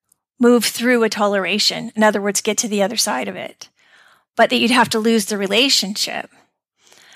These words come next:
I'd like for you to start to look at the idea that if you change that story for yourself,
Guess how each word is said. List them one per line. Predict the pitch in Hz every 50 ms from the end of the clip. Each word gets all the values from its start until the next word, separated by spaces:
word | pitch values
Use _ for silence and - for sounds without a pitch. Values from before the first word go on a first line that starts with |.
| - - - - -
I'd | 240 240
like | 226 240 247 294 349 -
for | - 381
you | 339 320 277
to | 233 262
start | - - - - - - 233 220 220 233 - - _ -
to | - - - - 277 269
look | 247 214 208 208 226 240 - -
at | 311 -
the | - 240 - -
idea | 214 208 208 185 170 208 214 214
that | 196 202 202
if | 202 - -
you | 208 208
change | 196 - - 226 226 233 254 254 -
that | - 269 262 254
story | - - - - - 269 269 320 381 349 240
for | - - - 190
yourself, | 175 175 196 202 - - - - - - - - - -